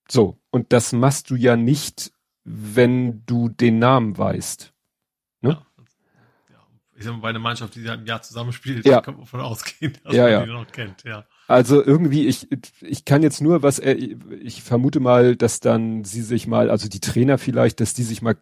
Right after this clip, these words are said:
Speaker 1: ganz genau angeguckt haben, wer steht denn da auf dem Spielbericht. Und,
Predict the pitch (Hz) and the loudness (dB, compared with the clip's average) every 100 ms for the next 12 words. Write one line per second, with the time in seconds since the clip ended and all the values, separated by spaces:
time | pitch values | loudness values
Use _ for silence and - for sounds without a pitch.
0 | - 113 143 143 - 127 120 120 123 123 | 2 2 2 -2 -2 -2 2 0 0 -4
1 | _ - 117 131 127 - 120 - 117 113 | _ 0 2 2 -2 -4 -6 0 2 2
2 | 113 - _ - 110 - 127 127 113 107 | 0 -8 _ -2 -2 2 0 2 2 4
3 | 110 113 - 104 - - 165 123 101 120 | 4 2 -2 -8 -12 -4 -4 -2 -4 -6
4 | - _ _ _ _ _ _ _ - 120 | -8 _ _ _ _ _ _ _ 0 2
5 | 110 107 - | 4 0 -2